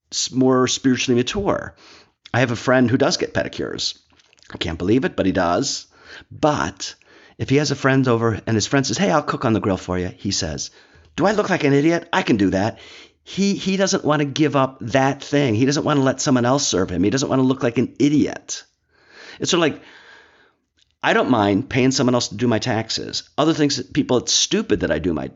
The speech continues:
taxes. But I mow my own lawn. I work on my own car. I fix my plumbing. I add circuits to the electrical panel. So I do a set of things myself that I wouldn't want someone else to do.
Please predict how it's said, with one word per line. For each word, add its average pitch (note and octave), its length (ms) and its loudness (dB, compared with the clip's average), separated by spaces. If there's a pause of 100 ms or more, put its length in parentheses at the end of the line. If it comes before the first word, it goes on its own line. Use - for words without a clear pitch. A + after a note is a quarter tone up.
(140)
taxes. - 800 -8 (320)
But G2 160 0
I G#2 100 2
mow G#2 160 4
my C3 180 4
own D#3 200 4
lawn. E3 420 0
I F#2+ 120 -2
work G#2+ 260 0
on B2 80 2
my C3 160 4
own C#3 140 2
car. E3+ 320 0
I G#2+ 80 0
fix - 260 -6
my C#3 120 0
plumbing. C#3+ 540 0
I G#2+ 120 0
add B2 160 2
circuits C3+ 380 0
to C#3 60 2
the C#3 60 2
electrical C#3+ 400 0
panel. A#2 400 -4 (100)
So - 140 0
I B2 80 4
do C3 160 4
a A#2+ 60 2
set D#3+ 260 0
of D#3+ 80 -2
things D3 240 -2
myself C3 380 -2
that - 80 -2
I F3 80 4
wouldn't D3+ 180 0
want F2+ 160 -2
someone F2+ 260 0
else A2+ 200 -2
to D#2+ 100 -6
do. A1+ 400 -12